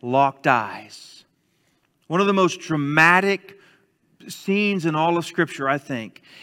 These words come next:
And as they locked eyes, this guilt and this shame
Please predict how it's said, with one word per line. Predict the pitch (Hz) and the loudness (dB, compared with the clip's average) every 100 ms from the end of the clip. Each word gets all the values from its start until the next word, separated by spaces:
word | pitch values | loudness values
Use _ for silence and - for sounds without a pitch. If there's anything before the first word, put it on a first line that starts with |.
| - | -8
And | 151 | 0
as | 170 - | 0 2
they | 165 147 | 0 2
locked | 139 156 180 - | 2 2 2 -2
eyes, | 175 151 135 123 120 - - _ | 0 2 0 -2 -10 -16 -20 _
this | 160 143 - | -6 -4 -6
guilt | - - 175 196 226 214 - | -20 -2 2 2 2 -4 -10
and | 165 147 | -10 -6
this | 143 | -8
shame | - - - 196 196 175 135 117 113 | -8 -12 -4 -2 0 0 -4 -8 -12